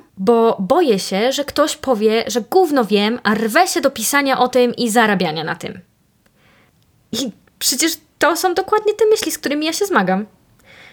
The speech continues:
Jak czytam, że laska z doktoratem w pięciopunktowej skali bycia ekspertką określa się na jeden,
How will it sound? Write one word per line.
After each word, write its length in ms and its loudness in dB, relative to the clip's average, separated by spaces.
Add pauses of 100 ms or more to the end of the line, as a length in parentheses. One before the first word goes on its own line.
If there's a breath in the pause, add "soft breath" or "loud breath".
(100)
Jak 140 0
czytam, 260 2
że 120 2
laska 320 2
z 60 -6
doktoratem 600 0
w 80 -8
pięciopunktowej 880 0
skali 540 2
bycia 260 0
ekspertką 680 0
określa 420 0
się 120 -2
na 120 4
jeden, 540 2